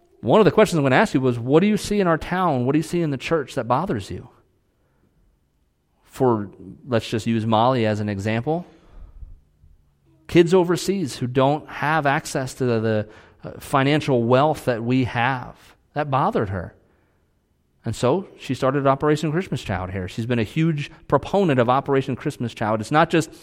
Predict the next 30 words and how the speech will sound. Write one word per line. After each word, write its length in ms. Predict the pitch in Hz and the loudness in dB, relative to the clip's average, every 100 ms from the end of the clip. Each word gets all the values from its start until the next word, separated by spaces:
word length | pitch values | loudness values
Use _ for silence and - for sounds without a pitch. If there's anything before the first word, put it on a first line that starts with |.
| - _ | -20 _
"Well, 140 | 131 | -2
let 80 | 139 | 0
me 80 | 165 | 0
pray 220 | - 143 | 0 0
for 100 | 135 | 0
those 180 | 110 104 | -2 -4
kids 280 | - 110 110 | -2 -4 -2
in 80 | 107 | -2
that 100 | 104 | -2
other 180 | 101 | -2
country." 380 | 92 107 104 120 | -4 -8 -6 -6
It's, 140 | 113 170 | -6 -4
"You 80 | |
know 80 | 160 | 0
what? 160 | 185 202 | 0 0
Let's 120 | 175 | -2
do 120 | 123 | -4
something 300 | 110 95 90 | -4 -6 -10
about 260 | 104 - - | -12 -14 -14
it." 80 | - - _ _ _ _ _ _ _ _ _ - | -18 -20 _ _ _ _ _ _ _ _ _ -8
And 100 | 117 | 0
so 220 | 139 127 | 2 2
she 180 | - 127 | 2 -2
spends 280 | - 143 131 | 0 -2 0
her 120 | 127 | 0
whole 220 | 147 147 | 2 2
year 240 | 135 135 | 4 2
gathering 640 | 107 110 127 131 120 113 101 | 0 0 0 2 2 0 -4
stuff. 480 | - 127 110 104 - | -4 0 0 0 -4
She 260 | 117 107 | -4 -4